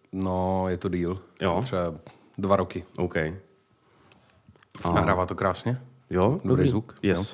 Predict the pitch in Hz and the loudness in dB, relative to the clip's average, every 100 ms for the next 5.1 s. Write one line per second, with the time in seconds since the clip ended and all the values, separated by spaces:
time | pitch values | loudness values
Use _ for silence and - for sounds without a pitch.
0 | - 85 90 87 90 85 - 90 127 - | -6 0 0 0 -2 -4 -4 -4 -4 -8
1 | 80 - 78 - - - - - - - | -8 -6 -8 -10 -20 -20 -20 -18 -18 -18
2 | - 92 95 98 - 117 110 120 127 113 | -12 -8 -4 -4 4 4 6 4 6 2
3 | 90 95 104 104 - 92 90 - 92 82 | 2 -2 -2 -2 0 -2 -2 -2 -2 -2
4 | 78 - - 90 95 90 80 - - 73 | -6 -14 -8 0 0 0 -6 -8 -12 -12